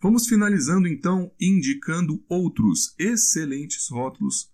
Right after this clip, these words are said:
para iniciantes que têm também um bom custo-benefício, assim como o Jamestown Virgin Oak. Indicamos para vocês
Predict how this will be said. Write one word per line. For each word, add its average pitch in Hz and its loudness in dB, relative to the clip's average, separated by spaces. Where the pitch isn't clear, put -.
para 120 -4
iniciantes 175 2
que - -20
têm 147 -4
também 117 0
um 104 0
bom 107 -2
custo-benefício, 113 -2
assim 175 0
como 143 -4
o 98 0
Jamestown 175 2
Virgin 123 -8
Oak. 92 -2
Indicamos 131 -2
para 120 -2
vocês 104 0